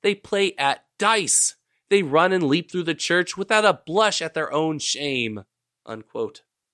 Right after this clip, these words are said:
The Twelfth Night, uh, the night of January fifth, was a celebration all on its own.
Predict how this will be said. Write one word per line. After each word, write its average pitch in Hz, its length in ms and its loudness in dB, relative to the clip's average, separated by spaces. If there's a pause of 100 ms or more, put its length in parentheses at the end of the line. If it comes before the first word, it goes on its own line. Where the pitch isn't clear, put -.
(1300)
The 156 380 4 (140)
Twelfth 214 320 2
Night, 117 400 -2 (280)
uh, 135 100 2
the 135 260 -2
night 143 280 0
of 127 160 -4
January 123 440 -2
fifth, - 420 -2
was 170 180 -4
a 165 60 -4
celebration 202 720 -2
all 120 200 2
on 120 140 -2
its - 200 -14
own. 123 380 -2